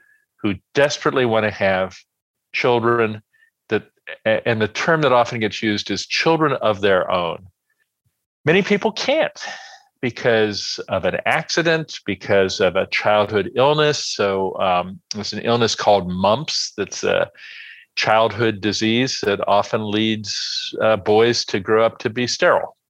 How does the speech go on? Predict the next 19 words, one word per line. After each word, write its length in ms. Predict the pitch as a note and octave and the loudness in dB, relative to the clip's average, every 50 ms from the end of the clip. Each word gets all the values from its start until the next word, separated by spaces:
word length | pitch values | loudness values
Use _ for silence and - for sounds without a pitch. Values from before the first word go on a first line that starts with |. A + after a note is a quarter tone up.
| _ _ _ _ | _ _ _ _
to 80 | - G#2+ | -10 -6
be 120 | A2 A2+ | -4 -2
infertile. 520 | A#2 A#2 - - D#3 C3+ A2 F2 E2+ - _ _ - - - - - - - - _ | -2 -2 -2 0 0 2 2 0 -4 -8 _ _ -20 -20 -18 -18 -18 -18 -20 -20 _
Could 140 | - - D3+ | -2 0 0
have 40 | C#3+ | 2
been 140 | D#3+ D#3 D#3 | 2 2 2
an 80 | D#3 | 2
accident, 640 | D#3 D3+ E3 F3 - - - - - - - - - - - | 2 2 2 0 -2 -6 -8 -8 -8 -8 -10 -14 -20 -18 -12
could 220 | - - C#3 B2+ | -6 -2 0 2
have 160 | B2+ A#2+ A#2+ | 2 0 2
been 340 | - B2+ A#2 A#2 A#2 A#2 A#2 | 2 4 4 4 4 2 0
a 260 | A2+ - - - G#2+ | -2 -2 0 0 0
birth 540 | G2+ G2 G2 G2 A2+ B2 C3 B2+ - - - - | 0 0 -2 0 2 4 4 2 0 -4 -14 -8
pro-, 140 | - - A2 - | -2 -2 0 0
a 140 | G#2 G2 F#2+ | 2 0 0
congenital 580 | - - A#2 G2+ - B2 A#2+ A#2+ A#2 A2+ A2+ | -2 -2 -2 0 2 2 2 4 4 4 2
problem 460 | G2+ - - A2 G#2+ G#2+ G#2 A2 G#2+ G#2 | 2 2 4 4 4 4 2 0 -4 -4
from 180 | - - G2 | -6 -8 -6
birth. 400 | F2 D#2 E2 - - - - - | -4 -4 -4 -4 -6 -10 -20 -20